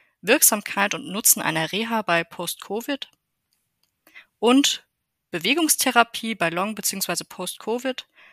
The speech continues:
Assessment und individuelle Intervention. Der Kongress findet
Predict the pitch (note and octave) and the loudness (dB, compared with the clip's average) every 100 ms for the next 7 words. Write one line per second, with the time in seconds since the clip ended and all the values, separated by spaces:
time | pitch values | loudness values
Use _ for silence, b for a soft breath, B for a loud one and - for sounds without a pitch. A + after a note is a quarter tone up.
0 | b - F#3 - - B3 A#3+ - G3 - | b 2 4 4 2 2 -2 -2 -6 -4
1 | A#3 B3+ G#3+ G3+ F3 F#3 F3 G3 F3 F3 | -4 -2 -4 -2 -2 -2 -4 -4 -2 0
2 | - E3 F#3 F#3 _ _ _ _ _ _ | 0 -2 -14 -20 _ _ _ _ _ _
3 | _ _ _ _ _ C4+ - D4 - G#3+ | _ _ _ _ _ 2 4 2 4 2
4 | - - G#3+ G3+ F#3+ - | 2 -2 -4 -4 -6 -8